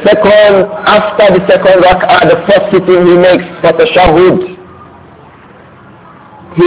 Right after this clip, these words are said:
will place the inner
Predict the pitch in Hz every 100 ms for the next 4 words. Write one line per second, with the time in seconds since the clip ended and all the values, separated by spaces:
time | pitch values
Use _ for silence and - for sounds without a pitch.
0 | 180 180 180 196 240 247 - - - -
1 | - - - - - - - - - -
2 | - - - - - - - - - 294
3 | 349 240 262 254